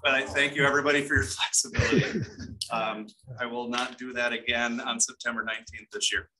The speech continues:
Speaker 2: Okay, thank you, sir.
Speaker 1: Promise.
Speaker 2: With that, we
Speaker 1: Take
Speaker 2: can
Speaker 1: that to the
Speaker 2: start.
Speaker 1: bank.
Speaker 2: Uh, I'm opening up with a couple of questions for the Canandaigua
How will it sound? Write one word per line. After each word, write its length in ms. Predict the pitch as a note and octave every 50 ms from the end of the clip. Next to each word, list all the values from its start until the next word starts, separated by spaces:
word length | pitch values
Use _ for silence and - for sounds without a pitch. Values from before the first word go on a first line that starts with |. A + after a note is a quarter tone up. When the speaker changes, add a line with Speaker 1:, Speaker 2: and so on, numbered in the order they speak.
| _ _
Speaker 2:
Okay, 260 | D#3 D3+ - C3+ G2+ - -
thank 140 | D3+ D#3 B2+
you, 60 | C#3 C3
sir. 160 | B2 C#3 A#2+
Speaker 1:
Promise. 220 | - B3+ B3 - - B3 - - - - - _ - - - _ - -
Speaker 2:
With 120 | D#3+ C#3+
that, 140 | F3+ G3 F#3+
we 80 | F#3+ E3
Speaker 1:
Take 120 | - C#3
Speaker 2:
can 0 |
Speaker 1:
that 60 | D3
to 60 | D3 F#3+ E3
the 60 | C#3 A2+
Speaker 2:
start. 20 |
Speaker 1:
bank. 220 | B2 A#2+ G#2+ F#2+ - - _ - _ _ _ - - - - - _ - _ _ _ _ _ _ _ _ _ -
Speaker 2:
Uh, 280 | F3+ D#3+ D3 C#3+ D3 -
I'm 180 | - F3+ E3+ G#3 G#3+
opening 260 | G#3 F3+ A3 G3 F#3+
up 140 | G3+ G3 -
with 120 | F#3 C3
a 40 | D3
couple 260 | - - F#3 - F#3
of 60 | D#3
questions 400 | - - E3+ E3 - - G3 F#3
for 140 | - - C#3
the 120 | - E3+ D3
Canandaigua 640 | - D#3+ D#3+ D3+ D3 D3+ D3+ C#3+ C#3+ D3+ D3 C#3